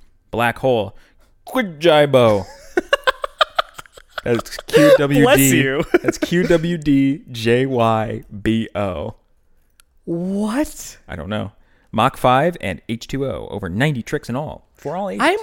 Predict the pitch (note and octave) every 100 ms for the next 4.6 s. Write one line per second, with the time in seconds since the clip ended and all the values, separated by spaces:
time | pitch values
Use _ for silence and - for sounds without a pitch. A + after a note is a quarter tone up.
0 | - A#3+ E4 - G3+ A#3+ A#3 A3 G3 -
1 | F#3 F#3+ G#3 F#3+ - D3 C#3+ C#3 C3+ A#2+
2 | - - - - - - - _ _ -
3 | F#3 G3 G3+ G3 C#3+ _ _ _ _ _
4 | _ F3+ G3 F#3 F3 -